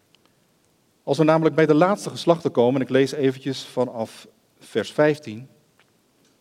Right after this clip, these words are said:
dan krijgen we een aantal namen die wij zelfs niet eens kennen, omdat ze verder nergens in de Bijbel worden genoemd, maar blijkbaar wel in dat voorgeslacht worden opgenomen. Eliud verwekte Elazar.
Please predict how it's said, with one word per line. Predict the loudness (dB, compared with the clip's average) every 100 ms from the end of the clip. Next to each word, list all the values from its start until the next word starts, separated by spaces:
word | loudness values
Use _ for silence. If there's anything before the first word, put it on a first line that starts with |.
| _ _ _ _ _ _ _ -20
dan | 0
krijgen | 0 4
we | 2
een | 2
aantal | 0 0
namen | 2 2 2 0
die | 2
wij | 2 4
zelfs | 2 2 0
niet | -4
eens | -2 -2
kennen, | 0 2 2
omdat | 0 -2
ze | -2 0 0 -4 -14
verder | -4 0 2
nergens | 2 -2 -2
in |
de | 0
Bijbel | 0 0
worden | -2 -4
genoemd, | -2 0 0 -2
maar | -4 0
blijkbaar | 0 0 0 2
wel | 2
in | 0
dat | -4 -4
voorgeslacht | -4 -6 -6 -8 -8 -14 -14
worden | -10 -8
opgenomen. | -10 -10 -12 -12 -16 -20 _ _ _ _ _ _ _ _ _ _ _
Eliud | 0 2 2 0 0 -10 -20 -20 _ _ _ _ _
verwekte | -4 2 2 0 -2
Elazar. | 2 2 0 -4